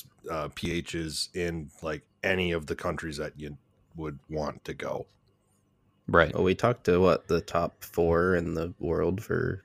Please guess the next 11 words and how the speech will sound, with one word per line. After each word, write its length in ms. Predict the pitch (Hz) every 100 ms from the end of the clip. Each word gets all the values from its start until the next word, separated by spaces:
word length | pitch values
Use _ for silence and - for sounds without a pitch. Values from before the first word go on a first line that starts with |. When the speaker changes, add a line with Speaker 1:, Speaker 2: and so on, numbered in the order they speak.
| _ -
Speaker 3:
bow 160 | 90
hunting, 320 | 90 82 - 85 - 415 - -
the 240 | 92 87 -
big 280 | 73 78 -
five. 420 | - 80 80 113
Speaker 1:
Mm-hmm. 320 | 92 87 101
Speaker 2:
Yeah. 220 | 101 78 - _ _ _ _ _ _ _ - - _
Yeah. 140 | - 92 - 170 - - _ _ _ _
It's 280 | - 101 -
a, 640 | 101 90 87 85 82 90 - - - - - - _ _ _ _
it's 380 | 113 101 -